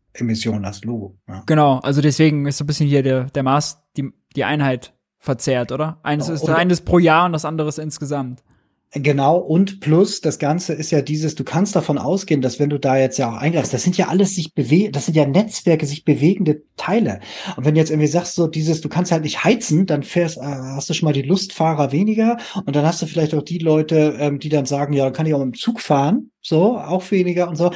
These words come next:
Speaker 1: Also da entstehen ja ganz viele auch Effekte, die hier in dieser ganzen Betrachtung gar nicht drin sind. Man tut immer so, als wäre das alles so einfach. Nach dem
Speaker 2: Ja.
Speaker 1: Motto, hier einfach einen Schalter umlegen und passiert da Y.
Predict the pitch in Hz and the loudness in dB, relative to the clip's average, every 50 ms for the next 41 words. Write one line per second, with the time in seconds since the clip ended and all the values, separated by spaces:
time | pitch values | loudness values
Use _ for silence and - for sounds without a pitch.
0 | - - - 180 - 139 135 160 156 156 151 - - 196 208 208 202 170 151 156 | -4 -10 -10 -4 -2 0 2 4 4 4 2 2 2 2 2 4 4 2 2 2
1 | 175 220 220 - - 202 190 185 170 - 156 - - - - 160 - - 190 214 | 0 -2 -2 -2 -2 0 2 2 2 0 -2 -6 -6 -6 -6 -6 -2 0 0 0
2 | 214 - - 170 151 156 - 165 170 170 180 165 143 143 160 175 170 156 143 135 | 0 0 -2 -2 -2 -2 -4 -6 -4 -4 -6 -6 -4 0 2 2 2 2 0 0
3 | 151 143 165 170 - 151 - - - - 214 214 - 185 160 143 147 147 135 - | 0 0 0 -2 -4 -8 -8 -6 -4 -4 -4 -2 0 0 2 2 2 2 0 0
4 | - 214 196 175 139 135 123 - - 208 220 190 165 151 139 156 180 139 135 - | 0 0 2 2 0 -2 -4 -4 -6 -4 -2 0 2 2 2 0 -2 -6 -4 -2
5 | 156 160 160 156 - - 165 156 156 - 156 - - 165 226 285 - - - - | 0 0 0 -2 -2 0 0 0 0 0 -2 0 2 2 2 2 2 0 -2 -4
6 | - - - - - - 202 - - 156 147 143 160 156 160 170 165 175 156 156 | -4 -8 -12 -14 -16 -16 -12 -2 -2 0 2 4 4 6 6 4 4 2 0 -2
7 | 147 170 202 196 190 - 165 160 151 151 151 - - 180 208 226 233 214 185 175 | 2 4 4 4 4 2 -2 0 0 0 -2 0 0 0 0 2 0 -2 0 0
8 | 190 190 180 170 151 - 156 - - 160 160 165 147 - 156 - - 139 120 104 | 0 0 0 -2 -4 -6 -8 -6 -6 -4 -2 -2 -4 -4 -4 -4 -4 -2 -2 -2
9 | 98 95 95 92 | -6 -8 -10 -14